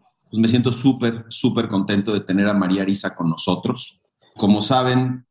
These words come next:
vamos a leer o vamos a comentar Leaders Eat Last de Simon Sinek. Simon es un tipo muy interesante, ha tenido una serie de... Funcionó muy bien su primer libro que era Start With Why,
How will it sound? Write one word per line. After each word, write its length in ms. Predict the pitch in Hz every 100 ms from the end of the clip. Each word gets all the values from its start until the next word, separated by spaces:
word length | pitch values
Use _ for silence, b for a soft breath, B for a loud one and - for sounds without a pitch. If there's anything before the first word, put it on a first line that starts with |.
| _
vamos 340 | 104 113 117 113
a 60 |
leer 480 | 107 110 117 113 _ _
o 80 | 95
vamos 260 | 110 117
a 80 | 123
comentar 640 | 95 95 92 120 120 - - _ _ _ _
Leaders 800 | 117 135 139 135 135 - - _ _
Eat 220 | 120 117
Last 600 | 120 - - - - -
de 140 | 104 107
Simon 400 | 127 120 117 117
Sinek. 460 | 151 160 170 - - - _ _ _
Simon 400 | - 170 190 185
es 100 | 175
un 120 | 180
tipo 240 | 170 165 156
muy 160 | 151
interesante, 600 | 151 123 107 107 147 147
ha 120 | 139 131
tenido 260 | 131 135
una 140 | 131 120
serie 320 | 131 131 123
de... 320 | 104 95 - _ _ -
Funcionó 380 | 120 127 139
muy 160 | 147 147
bien 240 | 139 143
su 160 | 139 117
primer 260 | 113 123 127
libro 320 | 131 127 120
que 80 | 117
era 380 | 117 117 - -
Start 300 | - 110 110
With 120 | 104
Why, 380 | 107 127 151 165